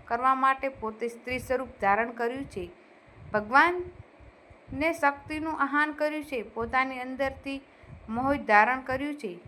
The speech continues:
આ સ્વરૂપ દ્વારા તેમણે અનુસરો મોહ પાળ્યા છે અને અમૃત પોતાના હાથમાં લીધું છે. ભગવાને દાનવોને અને દેવોને કહ્યું છે કે તમે બધા જ બે પક્ષમાં બેસો,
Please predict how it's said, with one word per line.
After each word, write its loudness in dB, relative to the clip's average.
આ 8
સ્વરૂપ -4
દ્વારા -2
તેમણે -6
અનુસરો 0
મોહ -2
પાળ્યા 6
છે -4
અને -6
અમૃત -4
પોતાના 0
હાથમાં 0
લીધું -8
છે. -14
ભગવાને 2
દાનવોને 2
અને -2
દેવોને 0
કહ્યું -6
છે -10
કે -6
તમે 0
બધા 4
જ -4
બે 2
પક્ષમાં -2
બેસો, -2